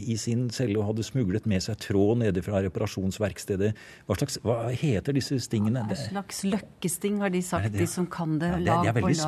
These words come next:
Speaker 1: små i hvert fall.
Speaker 2: Veldig små, og
Speaker 1: Ja.
Speaker 2: s-, kanskje brodert da i enecellen i tussmørket,
Speaker 1: Utrolig.
Speaker 2: for dette er jo med livet som innsats hun gjør dette.
Speaker 1: Ja,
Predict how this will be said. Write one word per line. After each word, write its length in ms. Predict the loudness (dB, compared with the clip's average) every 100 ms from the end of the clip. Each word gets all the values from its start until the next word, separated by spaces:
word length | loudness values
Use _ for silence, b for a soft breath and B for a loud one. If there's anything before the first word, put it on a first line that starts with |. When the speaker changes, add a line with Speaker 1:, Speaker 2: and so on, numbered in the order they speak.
| 4
Speaker 1:
små 100 | 4
i 40 | 2
hvert 160 | 0
fall. 160 | -2 -2
Speaker 2:
Veldig 400 | 2 2 2 0
små, 240 | 2 2 2 2
og 80 | -2 B B -12
Speaker 1:
Ja. 40 |
Speaker 2:
s-, 120 | -10
kanskje 340 | -2 -2 0 -2
brodert 400 | -2 0 0 2
da 80 | 2
i 220 | 2 2
enecellen 640 | 2 2 0 0 2 0 0
i 220 | -2 -4 -4
tussmørket, 640 | -4 -2 0 0 0 0 0
Speaker 1:
Utrolig. 320 | 0 -10 -16
Speaker 2:
for 140 | -6 -4
dette 220 | -2 -2
er 200 | -2 -2
jo 60 | 0
med 140 | 0
livet 340 | 0 -2 -4 -4
som 180 | -2 0
innsats 560 | 0 -2 -4 -10 -8 -2
hun 120 | 0
gjør 240 | 2 0
dette. 220 | -2 -4 -6
Speaker 1:
Ja, 120 | -6